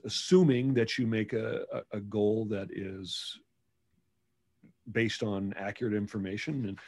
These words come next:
for your organization, you individually, that, that, that you wanna go forward. You know, one of the things that I, I failed to mention last time, you know, I talked about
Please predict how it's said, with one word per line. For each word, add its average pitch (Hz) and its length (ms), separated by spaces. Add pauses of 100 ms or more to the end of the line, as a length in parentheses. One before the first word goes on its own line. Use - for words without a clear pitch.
(220)
for 113 100
your 101 100
organization, 104 600
you 101 160
individually, 104 540
that, - 300
that, 104 120 (200)
that 110 120
you 107 140
wanna 101 200
go 98 200
forward. 110 500 (520)
You 139 100
know, 120 240
one 135 260
of 143 60
the 123 100
things 113 340
that 113 100
I, 104 220 (100)
I 101 60
failed 110 320
to 104 40
mention 101 340
last 117 280
time, 107 200
you 110 120
know, 95 80
I 90 80
talked - 340
about 98 380